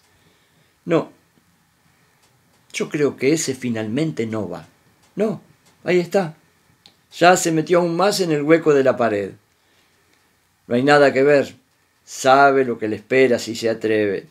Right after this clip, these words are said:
Además, ellos parecen que tienen algún sentido de alerta. Mira nada más cómo retroceden al ver el hilo de sangre de sus semejantes. Uy, se la sacarían toda porque es bastante.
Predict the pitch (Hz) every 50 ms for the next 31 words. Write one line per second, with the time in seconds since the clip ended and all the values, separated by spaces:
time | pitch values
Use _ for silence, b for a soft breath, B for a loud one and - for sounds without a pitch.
0 | _ b b b b b b b b b - 180 190 202 214 220 220 220 - -
1 | - - - - - - _ 196 196 165 - - - - 143 147 156 151 - 147
2 | 139 131 120 120 120 120 - 147 170 156 151 135 120 120 131 147 165 160 156 -
3 | - 123 127 120 117 - _ 175 196 156 156 131 120 123 117 113 104 107 98 92
4 | 85 85 - - 95 95 - b b b b b b b b b b b b b
5 | b b _ _ _ _ _ _ _ _ _ _ _ _ _ _ _ _ - 190
6 | 214 196 170 156 160 - 170 156 147 156 190 190 185 - - 156 139 135 131 123
7 | 113 117 123 120 - 117 117 117 - - - 202 220 226 196 165 135 120 113 117
8 | 123 143 190 208 185 170 143 135 143 190 233 226 202 202 135 127 120 - - 160
9 | 208 233 226 214 185 151 147 139 - 131 120 - - 127 131 131 123 - - 123
10 | 110 107 107 107 - 92 95 - b b b b b b b b b b b b
11 | b b b b b _ _ _ _ - 247 247 254 - - - - - - -
12 | - - - - _ _ _ _ _ _ _ _ _ B B B B B B B
13 | B B B B B B B - - 160 - 143 143 156 143 - 165 165 196 202
14 | 170 156 156 147 - - 190 214 208 185 156 - 147 143 151 185 170 156 151 135
15 | - - 220 208 175 151 120 - 131 123